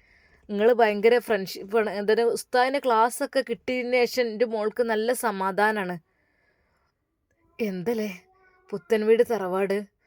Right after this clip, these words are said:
അവിടുത്തെ ആൾക്കാരെ കുറിച്ചാണ് മോളെ ഞാൻ വിചാരിക്കണത്. എന്തൊക്കെ തന്നെ നമ്മൾ ഉപദ്രവിച്ചാലും, എന്തൊക്കെ തന്നെ നമ്മൾ പറഞ്ഞാലും, ഓൾക്ക് എപ്പോഴും നന്മ മാത്രാണ് അവരുടെ മനസ്സില്.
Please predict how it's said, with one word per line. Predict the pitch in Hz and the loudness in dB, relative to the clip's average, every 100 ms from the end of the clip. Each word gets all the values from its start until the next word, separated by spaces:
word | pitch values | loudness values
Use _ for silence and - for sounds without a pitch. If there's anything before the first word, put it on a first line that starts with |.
| _ _ _ - | _ _ _ -10
അവിടുത്തെ | 226 220 - 254 | -8 -8 -8 -6
ആൾക്കാരെ | 202 196 240 262 | -4 -4 -4 -4
കുറിച്ചാണ് | 254 196 - 226 | -4 -6 -4 -6
മോളെ | 208 202 202 208 | -4 -4 -2 -2
ഞാൻ | 196 196 | -6 -6
വിചാരിക്കണത്. | 185 175 175 180 196 185 180 - _ _ _ - | -6 -4 -4 -6 -6 -6 -6 -10 _ _ _ -2
എന്തൊക്കെ | 220 233 294 302 | -2 0 -2 -2
തന്നെ | 302 269 | -2 -2
നമ്മൾ | 262 254 | 0 2
ഉപദ്രവിച്ചാലും, | 220 196 180 220 226 240 226 214 175 _ - | 2 2 4 4 4 2 2 2 -6 _ -12
എന്തൊക്കെ | 185 185 208 226 | -10 -8 -6 -4
തന്നെ | 226 208 190 _ _ _ _ _ | -4 -4 -10 _ _ _ _ _
നമ്മൾ | 202 190 208 - | -8 -4 -4 -4
പറഞ്ഞാലും, | 190 170 196 214 208 165 _ _ | -8 -6 -4 -2 -2 -6 _ _
ഓൾക്ക് | 202 202 202 226 | 0 0 0 -2
എപ്പോഴും | 185 - 220 208 | -2 4 4 4
നന്മ | 196 190 214 277 | -2 -6 -6 -4
മാത്രാണ് | 214 180 208 202 170 _ 185 | -4 -4 -2 -2 -4 _ -4
അവരുടെ | 185 185 196 | -2 0 -2
മനസ്സില്. | 175 165 - 190 | -4 -6 -4 -4